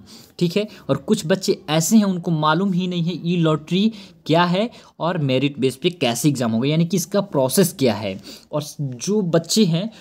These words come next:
और उनका ये भी प्रश्न है कि क्या अभी तक कुछ अपडेट आया या नहीं, क्योंकि बच्चे हर तरह के न्यूज़ चैनल्स को देख रहे हैं और अलग-अलग आर्टिकल्स को भी पढ़ रहे हैं और बच्चे साइट पे भी जाकर इनके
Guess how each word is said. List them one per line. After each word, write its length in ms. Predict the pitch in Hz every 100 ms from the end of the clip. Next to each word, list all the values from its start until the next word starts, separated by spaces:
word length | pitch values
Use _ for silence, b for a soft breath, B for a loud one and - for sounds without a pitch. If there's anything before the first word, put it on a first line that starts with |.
| B -
और 180 | 147 - _ _ _
उनका 340 | 180 190 220
ये 180 | 220 170
भी 140 | 170 214
प्रश्न 360 | - 180 185 175
है 220 | 151 165
कि 160 | 165 170
क्या 240 | - 180 180
अभी 260 | 151 190
तक 220 | - 185 -
कुछ 180 | 170 -
अपडेट 400 | 131 143 180 - 131
आया 220 | 135 175
या 180 | 147 127
नहीं, 180 | 113 107 B B -
क्योंकि 260 | 185 190 180
बच्चे 460 | 131 160 - 208
हर 280 | 180 139 185
तरह 280 | - 185 180
के 180 | 175 165
न्यूज़ 340 | 139 165 170 -
चैनल्स 360 | 139 165 175
को 120 | -
देख 280 | 165 180 175
रहे 100 | 185
हैं 80 | 220 B B B -
और 120 | 165
अलग-अलग 760 | - 151 185 170 - 143 170 151 -
आर्टिकल्स 500 | 131 131 139 165 185 -
को 120 | 180
भी 120 | 165
पढ़ 240 | 165 175 170
रहे 200 | 170 175
हैं 180 | 202 B B B _
और 240 | 165 156 110 B B
बच्चे 320 | 120 143 202 180
साइट 440 | - 131 170 170
पे 80 | 175
भी 120 | 190
जाकर 460 | 143 143 143 190 175
इनके 420 | 151 143 202